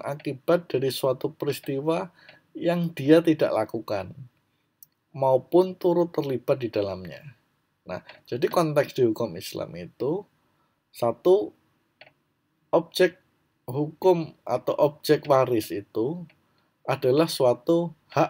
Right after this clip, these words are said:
atau suatu kenikmatan. Nah, nah, dalam hal seseorang meninggal dunia, ahli waris memiliki kewajiban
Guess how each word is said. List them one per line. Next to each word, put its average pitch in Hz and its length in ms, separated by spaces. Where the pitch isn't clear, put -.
atau 123 240
suatu 123 320
kenikmatan. 95 720
Nah, 92 320
nah, 95 240
dalam 175 400
hal 190 220
seseorang 143 800
meninggal 127 480
dunia, 113 560
ahli 135 320
waris 120 640
memiliki 139 640
kewajiban 143 1040